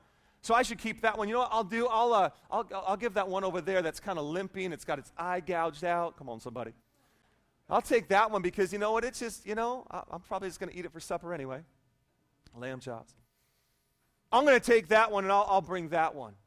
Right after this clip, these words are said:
And so they begin to take not their first and not their best. They would begin to take their weakest and the ones they didn't want, 'cause this one could bring them money at the market. This other one, man, it, it, you know,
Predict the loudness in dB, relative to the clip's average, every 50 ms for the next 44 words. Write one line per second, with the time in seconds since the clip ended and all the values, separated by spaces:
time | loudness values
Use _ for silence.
0 | _ _ _ _ _ _ _ _ -10 -8 -8 -4 -2 4 4 4 4 2 0 -2
1 | 0 0 0 -2 -2 -2 -2 -2 -4 -2 -2 -2 -2 -2 -2 -2 -4 -4 -2 -2
2 | 0 0 0 -2 -6 -8 -4 -2 -2 -2 -2 -4 -6 -4 0 0 0 0 0 -2
3 | -2 -2 -2 -4 -8 -8 -6 -6 -4 -6 -8 -8 -4 -4 -2 -4 -4 -6 -10 -20
4 | _ _ -4 -2 -2 -2 -2 -4 -4 -6 -6 -4 -6 -6 -6 -6 -8 -10 -8 -6
5 | -4 -2 -2 -2 -2 -2 -2 -2 -2 -4 -6 -6 -4 -4 -4 -4 -4 -8 _ _
6 | _ _ _ _ _ -8 -8 -4 -4 -4 -6 -4 -6 -8 -6 -8 -8 -8 -8 -8
7 | -6 -6 -6 -6 -6 -6 -6 -8 -8 -8 -8 -6 -4 -4 -4 -6 -8 -14 -16 -16
8 | _ _ _ _ _ -12 -10 -6 -2 0 0 2 2 0 -2 -2 -6 -6 -6 -4
9 | -4 -4 -4 -6 -6 -6 -8 -8 -8 -10 -8 -6 -6 -6